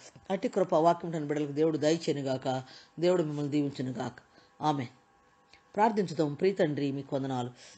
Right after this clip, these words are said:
ఈ వాక్యం ద్వారా మేము హెచ్చరించబడి, ప్రభా, నీకు లోబడి, నీ యందు భయభక్తులు కలిగి, ప్రభువా, మనుషుడు ఏమి విత్తున ఆ పంటే కోస్తాడని గుర్తెరిగి, ప్రభువా, సౌలు జీవితం ద్వారా ఆయన చేసిన కార్యాల ద్వారా, ప్రభువా, తను అనుభవించిన కీడుని మేము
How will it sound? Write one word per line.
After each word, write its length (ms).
ఈ 40
వాక్యం 360
ద్వారా 160
మేము 320
హెచ్చరించబడి, 680
ప్రభా, 380
నీకు 180
లోబడి, 400
నీ 140
యందు 140
భయభక్తులు 460
కలిగి, 280
ప్రభువా, 500
మనుషుడు 300
ఏమి 180
విత్తున 260
ఆ 100
పంటే 300
కోస్తాడని 540
గుర్తెరిగి, 480
ప్రభువా, 400
సౌలు 220
జీవితం 440
ద్వారా 220
ఆయన 120
చేసిన 240
కార్యాల 500
ద్వారా, 220
ప్రభువా, 380
తను 180
అనుభవించిన 480
కీడుని 440
మేము 360